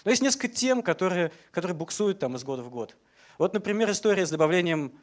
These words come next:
э, врапперов к новым системным вызовам. Эта тема буксует, потому что, э, так как по-старому добавлялись просто не глядя п-, на каждый системный вызов по врапперу, э, так было принято, так решили, что это неправильно.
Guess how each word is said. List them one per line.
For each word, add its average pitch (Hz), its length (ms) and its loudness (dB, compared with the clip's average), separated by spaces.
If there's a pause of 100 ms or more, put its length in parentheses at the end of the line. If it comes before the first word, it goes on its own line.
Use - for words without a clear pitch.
(140)
э, 113 180 0
врапперов 160 340 0
к - 80 -14
новым 156 160 -2
системным 139 380 0
вызовам. 95 460 -6 (1200)
Эта 190 160 -2
тема 247 220 4
буксует, 285 460 0
потому 202 360 4
что, 208 500 2 (300)
э, 135 220 4 (280)
так 220 140 4
как 226 200 -2 (120)
по-старому 175 680 2 (360)
добавлялись 156 600 2
просто 147 360 -2
не 143 100 -4
глядя 131 460 2
п-, - 240 -12
на 139 160 -6
каждый 131 300 -4
системный 131 400 -4 (240)
вызов 123 240 -4
по 135 100 -4
врапперу, 233 380 -4 (480)
э, 127 180 -4 (160)
так 226 160 2
было 233 160 0
принято, 196 640 -4
так 254 140 2
решили, 254 240 0
что 226 120 0
это 202 80 -8
неправильно. 107 540 -4